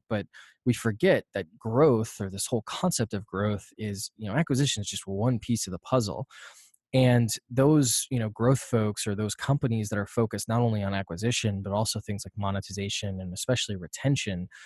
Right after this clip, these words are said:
those folks who have this balanced growth are growing at about two X the rate as those who are, are basically, you know, just focusing on acquisition. And, and the reason for this, and we've seen this in the data as well, is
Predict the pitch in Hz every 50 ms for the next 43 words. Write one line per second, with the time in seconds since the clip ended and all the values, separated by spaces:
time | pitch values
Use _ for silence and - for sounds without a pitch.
0 | - - - _ _ - 135 143 - - 135 127 120 110 - - 117 104 98 104
1 | 104 - - _ 110 107 110 117 120 113 107 - - - _ - 104 101 101 98
2 | 98 - 101 98 101 - 107 110 110 110 107 104 104 101 104 101 82 - - -
3 | - - 226 175 117 104 - - - - 107 95 101 101 98 95 85 - _ _
4 | - - _ _ _ _ - 117 117 110 101 113 110 107 107 104 - - 123 110
5 | 110 104 104 104 101 98 98 - - - 101 101 - 104 104 - - 110 - 107
6 | 104 101 95 92 92 - _ _ 117 107 101 92 87 82 - _ - 131 113 -
7 | - - - - 110 107 - 104 - - 101 101 98 92 87 92 - 98 95 110
8 | 113 113 - - 85 - - - 85 82 92 85 - 117 110 123 120 147 165 156
9 | 131 139 117 - - 113 98 104 104 104 - - 104 98 101 - - - 110 104
10 | 104 104 - - 104 95 95 95 104 104 101 98 92 92 101 104 139 156 156 139
11 | 120 110 107 104 104